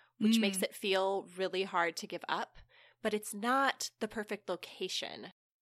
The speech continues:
Speaker 1: We've been trying to weigh what's the importance of living in the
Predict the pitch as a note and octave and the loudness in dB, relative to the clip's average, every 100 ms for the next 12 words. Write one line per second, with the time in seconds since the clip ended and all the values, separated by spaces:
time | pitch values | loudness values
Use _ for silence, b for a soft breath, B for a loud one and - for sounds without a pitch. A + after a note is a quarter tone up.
0 | _ _ A#3 A#3+ C4 A#3+ A3+ G#3 G#3 G3+ | _ _ 0 2 2 4 2 2 2 0
1 | F#3+ F#3 F#3 F3 F3 E3+ - _ _ _ | 6 8 8 6 2 -4 -10 _ _ _
2 | A3+ A#3 - B3 A#3+ D4+ A#3+ G#3+ G3 G3 | -2 -2 0 0 4 2 2 -2 0 0
3 | F#3 F3+ F3 E3+ E3 | 0 0 0 -2 -2